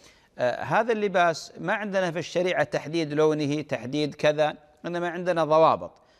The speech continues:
أولًا ما يتعلق بعرف البلد، فإذا كان نساء البلد يلبسن العباءات السوداء تلبسها، إذا كان يلبسن البالطو الأصفر أو الزهري أو الأبيض أو الأحمر مثلًا،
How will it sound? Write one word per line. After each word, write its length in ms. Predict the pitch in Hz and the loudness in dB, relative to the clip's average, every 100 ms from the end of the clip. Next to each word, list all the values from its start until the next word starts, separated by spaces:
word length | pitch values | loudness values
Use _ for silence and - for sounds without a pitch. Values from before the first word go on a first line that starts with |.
| _ - | _ -6
أولًا 480 | 185 196 196 208 202 | -4 -2 -2 -2 -6
ما 200 | 160 170 | -6 -4
يتعلق 560 | 151 151 185 180 180 151 | -4 -4 -4 -2 -4 -4
بعرف 340 | 160 165 151 | -6 -4 -2
البلد، 360 | 143 151 131 90 _ _ _ | 0 2 0 -2 _ _ _
فإذا 300 | 131 143 160 | -6 -2 -2
كان 340 | 151 180 165 | -2 -4 -4
نساء 300 | 151 - 156 | -6 -2 -2
البلد 360 | 143 139 143 131 | -2 -2 -2 -2
يلبسن 540 | 131 139 143 135 131 - _ _ - | -2 -2 -4 -2 -4 -4 _ _ -8
العباءات 720 | 127 110 127 135 - 139 - | -4 -2 0 0 0 -2 -4
السوداء 680 | - 120 - 135 123 135 165 | -10 -10 -4 -2 0 0 0
تلبسها، 500 | - 349 220 - - - | -2 0 0 -2 -8 -10
إذا 160 | 123 | -8
كان 300 | 127 156 156 | -4 -2 0
يلبسن 440 | 143 139 147 139 147 | 0 -2 -2 -4 -4
البالطو 680 | 135 131 139 135 123 135 - _ _ _ | -2 2 4 2 0 -6 -6 _ _ _
الأصفر 640 | 131 135 147 - 143 131 | -4 -2 -4 -2 0 2
أو 160 | 135 135 | 0 0
الزهري 840 | 135 135 131 117 143 127 131 139 | -2 -4 -4 -2 -2 0 -2 -2
أو 200 | 127 131 | -2 -2
الأبيض 580 | 131 131 143 143 139 131 - _ _ _ | 2 2 2 2 2 2 -2 _ _ _
أو 140 | 113 143 | -2 -2
الأحمر 920 | 135 131 143 - 131 131 147 143 135 | 0 -2 -2 -2 -2 -2 -2 -2 -2
مثلًا، 440 | 131 131 135 135 | 0 -2 0 0